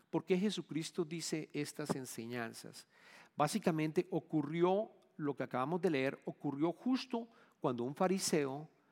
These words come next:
maestro de la ley, invita a Jesucristo a su casa a tener una comida. Entonces Jesucristo va, va a tener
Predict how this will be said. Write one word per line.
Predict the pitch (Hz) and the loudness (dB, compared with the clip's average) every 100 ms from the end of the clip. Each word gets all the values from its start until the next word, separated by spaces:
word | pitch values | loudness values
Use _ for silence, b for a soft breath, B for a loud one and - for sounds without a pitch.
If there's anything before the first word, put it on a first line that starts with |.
| b - | b -6
maestro | 120 117 123 170 | -4 -4 -4 0
de | 180 | 2
la | |
ley, | 175 151 135 143 _ b b b | 4 4 2 -4 _ b b b
invita | 147 131 139 175 | -2 0 2 2
a | |
Jesucristo | 175 - 185 - 151 139 - 156 - | 2 0 -4 -4 -4 -2 -4 -6 -6
a | 127 | -6
su | - 131 | -6 -2
casa | 220 262 - 123 - _ b b | 2 2 0 -6 -10 _ b b
a | 135 | -6
tener | - 117 113 | -6 -4 -4
una | 113 131 | -6 -6
comida. | 151 196 233 233 107 - _ _ B B B B B | -6 -2 0 0 -4 -12 _ _ B B B B B
Entonces | - 104 143 | -16 -12 -4
Jesucristo | 185 202 - 220 - - 247 | -4 -4 0 0 2 2 4
va, | 156 170 - _ b b b b - | 4 2 -6 _ b b b b -8
va | 113 107 113 127 | -2 0 0 -2
a | - | -6
tener | 139 160 147 147 156 | -6 -4 -2 -2 -4